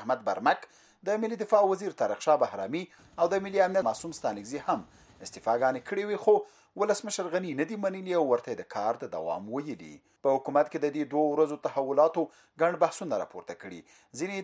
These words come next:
د غزني او د کابل وروستۍ ناامنۍ د دې استعفاګانو لامل بولي او ځینې سیاسي مخالفتونه. په خپله د ملي امنیت پخوانی سلاکار حنیف اتمر په استعفا لیک کې ویلي چې د دولت له رهبرۍ سره د جدي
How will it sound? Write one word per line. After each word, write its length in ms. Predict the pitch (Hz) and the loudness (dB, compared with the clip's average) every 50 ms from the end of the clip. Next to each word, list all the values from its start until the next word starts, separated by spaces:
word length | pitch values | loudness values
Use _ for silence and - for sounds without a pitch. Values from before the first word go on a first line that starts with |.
| 160 180 | 0 2
د 180 | 170 156 127 | 2 4 4
غزني 240 | 131 131 135 175 196 190 | 4 2 0 0 -2 0
او 20 | 175 151 | 0 0
د 80 | - - 127 | 0 2 2
کابل 260 | 113 120 139 156 143 113 104 | 2 4 4 2 2 2 -4
وروستۍ 500 | 104 107 104 - - 175 165 160 139 120 | -6 -6 -6 -4 -4 -4 -4 -2 -4 -4
ناامنۍ 380 | - 117 92 98 143 196 233 - | -4 -4 -4 -2 -2 -2 -2 -2
د 340 | - _ _ _ _ - 165 165 | -8 _ _ _ _ -6 -6 -4
دې 80 | 220 202 | -4 -8
استعفاګانو 600 | - - 175 - 135 113 104 - 127 143 143 139 147 | -6 -6 -4 -2 0 0 2 2 2 2 2 4 4
لامل 280 | 147 156 151 120 98 90 82 | 4 4 2 -4 -10 -12 -14
بولي 260 | 87 85 80 80 80 78 _ _ _ _ - 92 92 | -14 -14 -14 -14 -16 -18 _ _ _ _ -12 -8 -6
او 80 | 95 95 | -6 -6
ځینې 320 | 95 101 123 139 151 156 165 - - - - | -6 -6 -8 -6 -4 -4 -6 -6 -6 -6 -6
سیاسي 280 | 104 85 - - 95 92 | -6 -6 -6 -8 -10 -10
مخالفتونه. 720 | 95 - - 202 139 - - 165 160 - 165 117 87 73 - - _ _ _ _ - | -10 -4 -4 -4 -2 -2 -4 -4 -4 -4 -6 -6 -6 -6 -8 -10 _ _ _ _ -2
په 120 | 175 165 | -2 -2
خپله 220 | - - 214 208 208 202 | 0 0 2 2 2 2
د 80 | 202 202 | 2 -2
ملي 160 | 208 208 208 202 | 0 2 4 4
امنیت 220 | 196 202 208 202 - | 4 4 2 0 0
پخوانی 360 | 185 - - 185 175 185 185 180 | -4 -2 2 2 2 2 2 0
سلاکار 440 | - 185 170 170 170 - 190 147 107 - | 0 2 4 4 4 6 4 4 4 2
حنیف 240 | 110 107 117 - - 104 | -2 -8 -8 -6 -4 -6
اتمر 280 | - - 151 165 175 190 - | -4 2 4 4 4 4 2
په 120 | 151 139 - | -4 -8 -8
استعفا 260 | - 135 - 120 120 151 | -8 -4 0 0 0 0
لیک 80 | 196 - | -2 -8
کې 80 | - 160 127 117 | -8 -8 -8 -8
ویلي 280 | 123 143 196 202 233 - | -8 -10 -10 -10 -8 -6
چې 80 | - 220 208 - - - - - - - | -4 -4 -4 -6 -10 -20 -20 -18 -8 -4
د 100 | - 117 - | -4 -2 0
دولت 340 | 92 95 113 131 - - 117 | 0 2 4 2 2 2 -2
له 60 | 104 95 | -4 -4
رهبرۍ 340 | - - - - 107 139 147 - | -6 -10 -10 -6 -4 -4 -2 2
سره 200 | - 180 170 156 - - - - - - - 156 | 4 4 4 4 2 -4 -20 -20 -14 -4 0 2
د 100 | 180 170 170 | 2 2 0
جدي 180 | 190 165 196 | -6 -10 -8